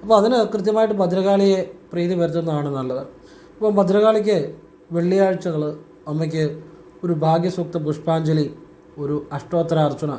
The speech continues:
ഇത് ആവർത്തിച്ച് ചെയ്യ-, ചെയ്യുന്നത് നല്ലതാണ്. ഭദ്രകാളിയെ വിളിക്കുന്നതും രാവിലെ കുളി കഴിഞ്ഞ ഉടനെ "ഓം കാളി കാളി മഹാകാളി ഭദ്രകാളി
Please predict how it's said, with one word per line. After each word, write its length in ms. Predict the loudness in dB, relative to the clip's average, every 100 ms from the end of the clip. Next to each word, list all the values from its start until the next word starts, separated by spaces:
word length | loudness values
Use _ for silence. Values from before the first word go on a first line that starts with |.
| -6
ഇത് 140 | 2
ആവർത്തിച്ച് 500 | 4 4 2 0 0
ചെയ്യ-, 240 | 0 0 -2
ചെയ്യുന്നത് 420 | -2 -2 -2 -2
നല്ലതാണ്. 480 | 0 0 0 -2 -10 -16 -20 -20 -20 -20 -16 -8
ഭദ്രകാളിയെ 760 | -4 2 2 4 4 2 -2 -8 -18 -6
വിളിക്കുന്നതും 760 | 0 0 0 -2 0 -2 -4 -10 -20 -4
രാവിലെ 280 | 0 2 2
കുളി 240 | 0 -2 2
കഴിഞ്ഞ 300 | 0 0 0
ഉടനെ 400 | 0 0 -2 -6 -14 -20 -12 -2
"ഓം 220 | -2 0 2
കാളി 300 | 2 2 2
കാളി 200 | 2 0
മഹാകാളി 600 | 0 -2 -2 -2 -2 -2
ഭദ്രകാളി 720 | -4 -4 -2 0 0 -2